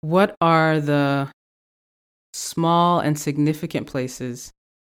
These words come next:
where you can be practicing accountability, not as a way to respond to crisis, but as a way to build intimacy,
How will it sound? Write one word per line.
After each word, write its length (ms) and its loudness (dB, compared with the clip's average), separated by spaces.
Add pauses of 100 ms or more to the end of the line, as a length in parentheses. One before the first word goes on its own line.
(240)
where 100 0
you 120 2
can 160 -4
be 120 -4
practicing 580 -6
accountability, 920 -6 (580)
not 340 2 (100)
as 560 -2 (520)
a 100 -2
way 220 2
to 100 0
respond 440 -4
to 100 -10
crisis, 760 -6 (540)
but 100 -2
as 140 0
a 60 0
way 260 0
to 580 -6 (400)
build 480 2 (140)
intimacy, 960 -2